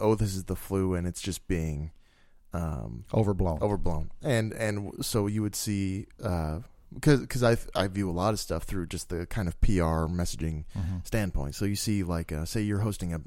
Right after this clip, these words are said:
Speaker 1: a massive nationwide event, like a big concert festival.
Speaker 2: Right.
Speaker 1: And a concert festival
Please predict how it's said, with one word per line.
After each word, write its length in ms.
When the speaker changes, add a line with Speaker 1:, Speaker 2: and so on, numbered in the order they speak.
Speaker 1:
a 100
massive 640
nationwide 600
event, 340
like 180
a 60
big 560
concert 460
festival. 480
Speaker 2:
Right. 300
Speaker 1:
And 380
a 220
concert 400
festival 600